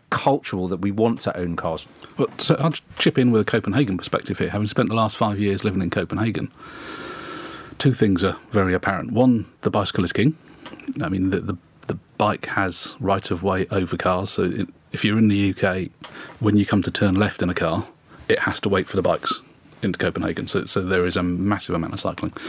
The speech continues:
Speaker 2: Something like ninety-nine percent of Danes cycle weekly. The other is that there's a very large usage of car share schemes.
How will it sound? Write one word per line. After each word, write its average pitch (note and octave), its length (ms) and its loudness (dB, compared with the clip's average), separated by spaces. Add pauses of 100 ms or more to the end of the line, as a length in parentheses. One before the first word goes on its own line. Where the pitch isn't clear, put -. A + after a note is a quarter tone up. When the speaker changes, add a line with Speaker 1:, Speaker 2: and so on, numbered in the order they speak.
(360)
Speaker 2:
Something G#2 280 4
like G2 140 2
ninety-nine G2 540 4
percent F#2+ 380 -2
of F#2 100 -4
Danes F2 360 2 (120)
cycle - 360 -2
weekly. - 340 -4 (920)
The G#2+ 100 6
other D3+ 240 6
is F#2+ 180 0
that G#2 140 -2
there's G#2 180 4
a G2 80 2
very A2+ 400 2
large G#2+ 380 2
usage G#2 360 0
of - 120 -2
car A#2+ 160 2
share - 180 0
schemes. - 340 -4